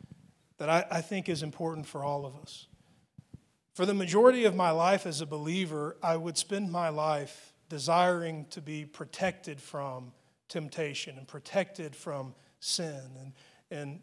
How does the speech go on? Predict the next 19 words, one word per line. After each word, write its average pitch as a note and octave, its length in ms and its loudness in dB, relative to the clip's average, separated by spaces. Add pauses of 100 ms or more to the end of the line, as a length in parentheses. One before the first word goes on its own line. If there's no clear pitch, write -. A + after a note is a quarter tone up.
delivered F3 560 0
from D3+ 380 -4 (280)
evil, D#3 400 -2
which E3 240 -4
are D#3+ 160 -2 (200)
wonderful F3+ 600 0
and D#3 100 -4
powerful F3 600 0 (180)
prayers F3 440 4
to D#3 100 -10
pray. F#3+ 440 -8 (840)
But F3 100 2
I F#3 80 8
see D#4 240 6
righteousness A3+ 960 -2 (2250)
as D#3+ 140 -2
not B3 260 -2
being A3 360 2
defensive, D#3+ 960 -4